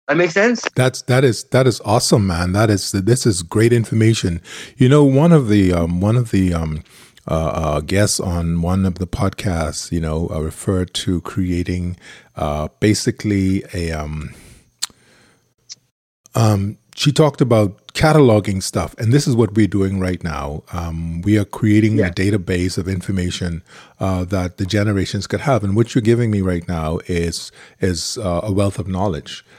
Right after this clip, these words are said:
Speaker 2: Um, and I don't think a lot, lots of persons know of what you're,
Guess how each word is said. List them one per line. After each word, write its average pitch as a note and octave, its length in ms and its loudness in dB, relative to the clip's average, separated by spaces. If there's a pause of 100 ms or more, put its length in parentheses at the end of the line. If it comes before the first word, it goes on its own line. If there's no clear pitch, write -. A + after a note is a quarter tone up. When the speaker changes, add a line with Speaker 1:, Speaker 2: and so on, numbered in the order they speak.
(200)
Speaker 2:
Um, F#2 580 -2
and F#2 180 -4
I F2 80 -4
don't A#2+ 200 2
think A#2+ 200 0
a G#2+ 40 2
lot, G2+ 300 0 (120)
lots G2+ 340 0
of G2+ 120 -6
persons F#2+ 460 -6
know G2+ 640 0 (640)
of F#2+ 240 -2
what G2+ 200 0
you're, F#2 260 0